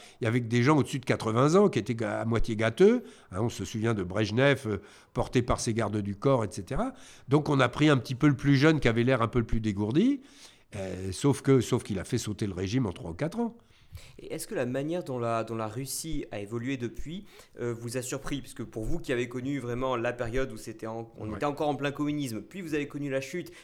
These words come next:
Speaker 2: et maintenant, euh, vingt ans après, ou quelque chose comme ça, euh, un peu plus maintenant, bientôt trente ans, euh, l'é-, l'évolution ultérieure, qu'est-ce qui vous a le plus surpris ? Ou est-ce qu'au contraire, ça, ça vous étonne pas qu'on soit resté sur un régime qui redevient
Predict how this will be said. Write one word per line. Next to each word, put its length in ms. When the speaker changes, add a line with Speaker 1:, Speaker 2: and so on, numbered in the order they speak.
Speaker 2:
et 80
maintenant, 540
euh, 300
vingt 240
ans 60
après, 400
ou 40
quelque 180
chose 140
comme 140
ça, 380
euh, 100
un 60
peu 120
plus 240
maintenant, 220
bientôt 220
trente 300
ans, 120
euh, 200
l'é-, 240
l'évolution 520
ultérieure, 480
qu'est-ce 180
qui 80
vous 160
a 40
le 100
plus 140
surpris ? 640
Ou 80
est-ce 120
qu'au 80
contraire, 440
ça, 140
ça 120
vous 160
étonne 220
pas 140
qu'on 140
soit 140
resté 380
sur 220
un 240
régime 380
qui 120
redevient 720